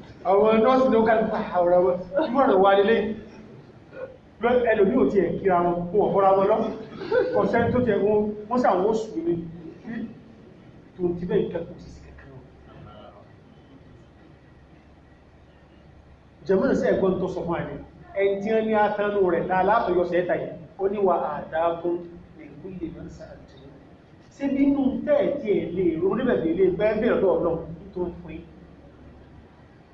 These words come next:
Ẹ, à ń bínú pé kí ẹ gbàdúrà wa. Àwọn èyí tá a ṣe ti ń fún àìkọ́.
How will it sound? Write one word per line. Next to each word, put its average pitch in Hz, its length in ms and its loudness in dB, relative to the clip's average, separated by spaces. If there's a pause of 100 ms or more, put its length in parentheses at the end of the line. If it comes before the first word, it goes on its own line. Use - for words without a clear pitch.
(920)
Ẹ, 233 180 -2
à 226 160 4
ń 226 100 2
bínú 311 240 2
pé - 140 4
kí 311 80 2
ẹ 294 100 4
gbàdúrà 202 320 4
wa. 190 140 4 (200)
Àwọn 392 300 6
èyí 285 220 4
tá 403 80 8
a 277 160 6
ṣe 262 140 2
ti 269 140 4
ń 294 80 2
fún 269 140 2
àìkọ́. 233 300 6